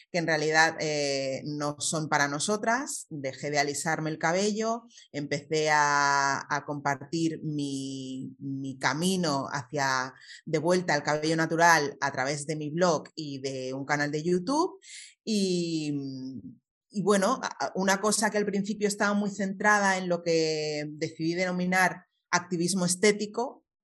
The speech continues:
en dos mil once, a pesar de que ahora, ¿no? es cuando se habla de presión estética, presión estética. Yo en dos mil once ya estaba, em, ya me puse la etiqueta primero de blogger de belleza y después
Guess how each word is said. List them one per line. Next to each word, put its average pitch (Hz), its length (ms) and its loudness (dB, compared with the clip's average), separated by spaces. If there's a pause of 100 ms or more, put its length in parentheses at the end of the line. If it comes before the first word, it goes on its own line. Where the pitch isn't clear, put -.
(200)
en 156 240 -2
dos 151 200 -4
mil 170 240 -2
once, 196 580 4
a 156 120 4
pesar 156 300 -2
de 170 140 -2
que 175 100 -2
ahora, 170 600 6
¿no? 165 340 -6 (220)
es - 160 -4
cuando 165 260 -2
se - 160 0
habla 160 220 4
de 156 140 -2
presión 160 280 -4
estética, 160 460 -4
presión 160 240 -4
estética. 196 680 -4
Yo 156 180 -4
en 156 80 -8
dos 151 120 -4
mil 156 180 -4
once 160 280 -4
ya 156 120 0
estaba, 151 520 0 (320)
em, 147 640 -4
ya 151 220 -4
me 143 220 -4
puse 156 320 0
la 147 180 4
etiqueta 151 560 -2
primero 151 320 -2
de 143 120 -4
blogger 147 340 -2
de 151 80 -4
belleza 147 640 -2
y 147 100 -8
después 151 640 -2